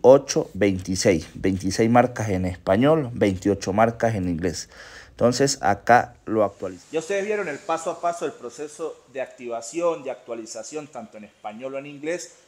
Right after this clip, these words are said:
Acá nosotros lo vendemos en el idioma español. Igual recuerda que si tienes un O B de Star que esté en inglés, que lo hayas comprado en otra empresa, nosotros te vendemos la actualización sin depender del país donde estés para pasarlo a español.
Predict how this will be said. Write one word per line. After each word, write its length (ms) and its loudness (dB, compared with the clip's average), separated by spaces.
Acá 300 -6
nosotros 440 -12
lo 80 -6
vendemos 460 -10
en 80 -14
el 120 -12
idioma 320 -10
español. 400 -12
Igual 260 -8
recuerda 520 -10
que 100 -20
si 140 -16
tienes 280 -14
un 120 -14
O 100 -8
B 100 -6
de 60 -4
Star 440 -6
que 80 -10
esté 220 -10
en 100 -8
inglés, 340 -10
que 160 -14
lo 80 -8
hayas 180 -10
comprado 480 -6
en 100 -10
otra 200 -10
empresa, 460 -8
nosotros 360 -14
te 120 -8
vendemos 360 -10
la 100 -6
actualización 800 -8
sin 240 -14
depender 420 -10
del 100 -8
país 240 -10
donde 180 -12
estés 400 -12
para 240 -4
pasarlo 500 -8
a 80 -10
español. 460 -14